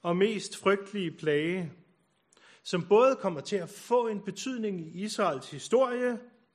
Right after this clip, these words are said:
og i deres påskefejring, men, men også i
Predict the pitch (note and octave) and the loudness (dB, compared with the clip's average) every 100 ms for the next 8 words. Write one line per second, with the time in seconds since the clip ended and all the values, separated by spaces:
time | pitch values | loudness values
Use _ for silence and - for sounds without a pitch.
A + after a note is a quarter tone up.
0 | _ _ _ _ _ _ _ _ C#3 C#3+ | _ _ _ _ _ _ _ _ -4 0
1 | E3 F3 E3+ - - _ - G#3 B3+ - | 0 0 -4 -8 -12 _ 6 10 10 6
2 | B3+ G#3+ E3 E3+ F3+ F3+ G3 E3+ F3 F#3+ | 0 2 2 2 -2 -4 -4 -2 -2 -2
3 | F#3 G3 G3 A3 G#3+ - - - _ _ | -4 -2 0 -2 -2 -10 -12 -16 _ _
4 | _ _ _ - F#3 E3+ D3+ D3+ | _ _ _ -8 -4 -2 -4 -6